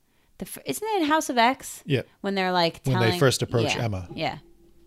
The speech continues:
Speaker 2: And they're kinda laying out the idea of what Krakoa is.
Speaker 1: Mm-hmm.
Speaker 2: And who, what, isn't this, you're Moira McTaggart. I
Speaker 1: Who
Speaker 2: thought you
Speaker 1: cares?
Speaker 2: died.
Speaker 1: You're just a human.
Speaker 2: You're just some human lady. Actually,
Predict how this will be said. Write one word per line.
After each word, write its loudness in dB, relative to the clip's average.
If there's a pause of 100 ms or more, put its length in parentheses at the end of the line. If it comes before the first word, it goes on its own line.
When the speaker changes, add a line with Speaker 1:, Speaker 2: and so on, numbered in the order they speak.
(500)
Speaker 2:
And -2
they're 2
kinda -2
laying 4
out 2
the 4
idea 6
of 2
what 0
Krakoa 0
is. -8 (120)
Speaker 1:
Mm-hmm. -4 (400)
Speaker 2:
And -6
who, 2
what, 4
isn't 2
this, 0
you're 4
Moira 8
McTaggart. 4
I 0
Speaker 1:
Who 2
Speaker 2:
thought 6
you 2
Speaker 1:
cares? 4
Speaker 2:
died. 6
Speaker 1:
You're 2
just -6
a -6
human. -4
Speaker 2:
You're -6
just -4
some 0
human 4
lady. 4
Actually, 2